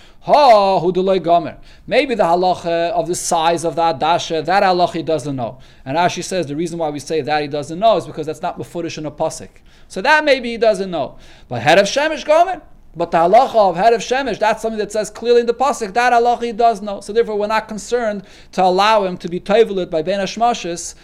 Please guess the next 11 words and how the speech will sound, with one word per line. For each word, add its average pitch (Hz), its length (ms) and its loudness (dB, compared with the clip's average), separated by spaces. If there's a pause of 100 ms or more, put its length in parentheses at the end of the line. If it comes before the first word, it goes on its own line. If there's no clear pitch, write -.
(160)
He's 175 180 -6
gonna 185 180 -2
know 214 300 6
that 185 100 -4
he 180 60 0
has 180 160 -2
to 185 100 -8
wait 202 180 0
another 180 260 -4
twenty-four 180 500 -4
hours. 156 460 -6